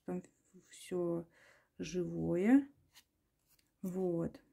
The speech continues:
И всё было хорошо, всё мне подтвердили беременность, сказали, «Всё хорошо, пожелали мне, пожелали мне лёгких родов уже». И я пошла вставать на учёт. На учёт я пошла вставать, наверно,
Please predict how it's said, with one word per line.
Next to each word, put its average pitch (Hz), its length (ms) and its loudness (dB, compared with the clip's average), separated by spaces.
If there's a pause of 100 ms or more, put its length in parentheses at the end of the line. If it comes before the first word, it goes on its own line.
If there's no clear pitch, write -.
(200)
И 170 40 -12
всё 294 420 4
было 202 280 4
хорошо, 196 440 -2
всё 185 200 -6
мне 180 160 0
подтвердили 170 580 -4
беременность, 170 640 2
сказали, 165 340 -10
«Всё - 160 -16
хорошо, 180 580 -4
пожелали 175 600 -6
мне, 175 240 -4 (1500)
пожелали 185 560 -4
мне 180 200 -2
лёгких 180 540 -6
родов 208 460 4
уже». 185 320 -2 (1120)
И - 120 0
я 214 460 8
пошла 202 320 -4
вставать 190 440 -6
на 190 220 -4
учёт. 175 580 -6
На 185 160 -2
учёт 226 320 0
я 226 80 0
пошла - 300 -6
вставать, 196 880 -4
наверно, 190 580 -6